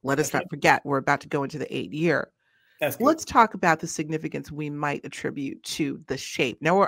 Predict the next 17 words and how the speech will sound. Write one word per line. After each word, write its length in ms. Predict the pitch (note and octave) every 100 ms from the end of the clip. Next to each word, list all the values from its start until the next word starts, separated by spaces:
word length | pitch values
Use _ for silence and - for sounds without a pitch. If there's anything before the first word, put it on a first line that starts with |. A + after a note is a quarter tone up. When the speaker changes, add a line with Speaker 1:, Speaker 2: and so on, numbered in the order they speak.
| -
Speaker 1:
obviously 400 | A3 F#3+ F3 D#3
talking 360 | - C#3 D3
about 320 | C#3 C#3 B2+ -
in 120 | C3+ -
our, 380 | E3 F3 E3 - - -
the 120 | -
English 380 | G3+ G#3 G3+ E3+
language 500 | D3+ D3+ D3+ C#3+ -
and 180 | - C#3
our, 380 | D3+ D#3 D3+ D3+ - _ _ _ D3
uh, 260 | C#3 C#3+
Speaker 2:
Right. 60 | D#3 - -
Speaker 1:
numerological 880 | C#3 D#3 D3+ D3 C#3+ C#3+ - D3 C#3
or 100 | -
our 200 | C#3 C3+ -
number 420 | C3+ E3 E3 D3
system. 640 | - D3+ C#3+ - C3+ C3